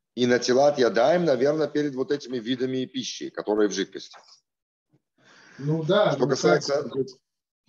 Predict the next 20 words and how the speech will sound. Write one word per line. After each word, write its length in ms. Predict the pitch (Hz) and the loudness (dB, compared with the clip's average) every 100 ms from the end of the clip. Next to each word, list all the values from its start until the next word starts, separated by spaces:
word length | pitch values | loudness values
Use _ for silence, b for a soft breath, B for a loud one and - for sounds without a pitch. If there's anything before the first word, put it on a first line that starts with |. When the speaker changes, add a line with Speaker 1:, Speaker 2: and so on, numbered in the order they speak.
| _ _ _ _ _ _ b b b _ - | _ _ _ _ _ _ b b b _ -2
Speaker 1:
я 100 | 107 | 2
думаю, 300 | 202 220 160 | 4 4 4
од-, 60 | |
одинаковый 600 | 165 143 143 208 226 - | 4 4 4 2 2 2
закон. 360 | 117 98 - 76 | 2 0 -2 -6
Что 160 | - 113 | -4 -4
касается 460 | 120 - 139 127 | -2 0 0 -2
сосудов 760 | 123 120 117 - 269 226 151 117 | -2 -2 -2 -2 0 0 -2 -2
именно, 520 | 107 90 76 65 - _ _ _ _ _ _ _ _ _ _ _ | -4 -6 -6 -8 -10 _ _ _ _ _ _ _ _ _ _ _
закон 420 | 78 90 - 160 | -10 -6 -2 0
одинаковый. 640 | 151 139 165 139 - 69 64 - | 0 -2 -2 -2 -2 -10 -10 -6
Speaker 2:
Нет, 460 | 160 202 202 156 - 123 | -2 0 2 0 -6 -8
как 260 | 185 220 208 | -2 -2 -2
мы 180 | 214 | -2
омываем 500 | 202 196 196 196 185 | 0 0 0 2 2
руки 300 | 180 185 165 | 2 -2 -6
перед 280 | - 156 143 | -8 -8 -6
такими 400 | 156 151 160 156 | -6 -6 -4 -4
фруктами 560 | 147 165 160 - 131 131 | -2 -4 -4 -8 -10 -8
мокрыми? 580 | 139 131 - 113 104 | -8 -10 -12 -14 -14